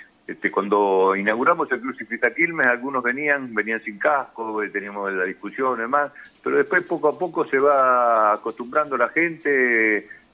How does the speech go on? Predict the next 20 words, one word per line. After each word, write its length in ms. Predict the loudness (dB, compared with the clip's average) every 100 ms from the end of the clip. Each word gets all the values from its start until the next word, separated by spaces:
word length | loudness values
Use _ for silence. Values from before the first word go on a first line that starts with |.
| -2
sabiendo 380 | -2 0 -2
que 380 | 2 4 6 4
el 100 | 2
casco 480 | 0 -2 -2 0 4
es 240 | 4 2
la 180 | 0 -2
vida, 340 | 0 0 0 0
si 140 | -2
uno 200 | -4 -2
cae 440 | 0 2 2 2
lo 140 | 0 -6
protege 540 | -8 -10 -10 -8 -6
de, 120 | -4
de 300 | -2 -2 -4
un 140 | -6 -4
traumatismo 560 | -4 -2 -6 -6 -6
de 100 | -6
cráneo 420 | -4 -2 -2 -2 -4
y 40 |
demás, 320 | -2 0 -2